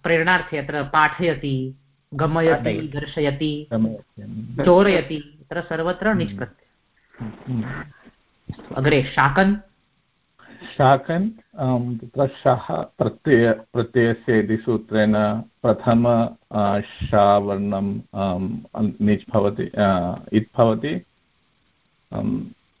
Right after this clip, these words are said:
Speaker 2: हलन्त्यम् इति सूत्रेण अन्तिमनकारः, अं, इत् भवति। अ,
Speaker 1: शकारः केन सूत्रेण भवति?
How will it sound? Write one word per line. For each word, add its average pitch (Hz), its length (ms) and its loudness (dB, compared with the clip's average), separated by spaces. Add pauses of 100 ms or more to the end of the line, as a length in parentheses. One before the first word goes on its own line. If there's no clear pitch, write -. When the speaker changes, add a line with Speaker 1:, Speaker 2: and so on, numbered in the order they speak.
(1400)
Speaker 2:
हलन्त्यम् 131 640 4
इति 110 140 -2
सूत्रेण 110 500 0 (560)
अन्तिमनकारः, 110 1500 2 (320)
अं, 98 480 -4
इत् - 240 -8
भवति। 110 500 0 (1120)
अ, 101 60 -6
Speaker 1:
शकारः 202 680 2
केन 208 240 -2
सूत्रेण 214 320 -4
भवति? 220 400 -6